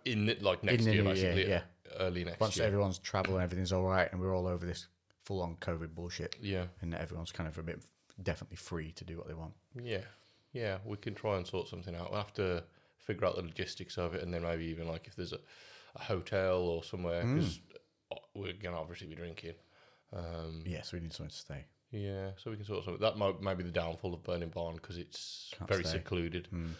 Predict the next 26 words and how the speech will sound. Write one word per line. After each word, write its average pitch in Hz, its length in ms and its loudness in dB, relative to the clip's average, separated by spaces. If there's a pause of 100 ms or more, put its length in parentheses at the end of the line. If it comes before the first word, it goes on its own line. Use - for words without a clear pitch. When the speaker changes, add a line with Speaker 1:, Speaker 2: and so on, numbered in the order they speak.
(420)
Speaker 1:
Um, 85 440 -4
it's - 120 -10
fucking 90 320 -8
beautiful 95 400 -4
there, 87 220 -6
but 90 180 -8 (880)
I'm 147 60 -2
sure 185 120 4
we 185 100 4
can - 120 -4
sort 87 200 0
something. 92 360 -4
Speaker 2:
Yeah, 196 100 6 (140)
we'll 120 160 6
look 98 160 6
into 160 180 4
it, 80 100 2
and 98 80 2
we 104 60 6
definitely 110 300 2
do 101 100 2
want 92 160 0
to 78 60 -8
do 82 100 0
it. - 100 -4 (220)
Speaker 1:
Yeah. 104 140 -2